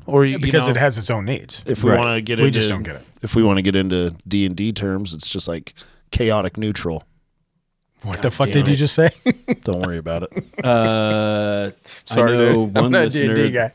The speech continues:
Speaker 3: that just got a huge boner.
Speaker 2: <laughs>
Speaker 3: His name is Josh Asher. <laughs>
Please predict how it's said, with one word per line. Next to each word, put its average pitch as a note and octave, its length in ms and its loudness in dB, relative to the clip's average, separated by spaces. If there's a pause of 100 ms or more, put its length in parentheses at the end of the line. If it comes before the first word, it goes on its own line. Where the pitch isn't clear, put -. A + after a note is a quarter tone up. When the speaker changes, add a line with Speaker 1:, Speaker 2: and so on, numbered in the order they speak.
Speaker 3:
that G#2+ 280 -2
just G#2 280 -6
got G2 160 0
a F#2 60 -4
huge A2 340 -4
boner. F#2+ 380 0 (100)
Speaker 2:
<laughs> - 80 -20 (460)
Speaker 3:
His C#3+ 120 0
name A#2 220 4
is - 120 0
Josh A2 280 -2
Asher. G2+ 320 -6
<laughs> F#3+ 400 -10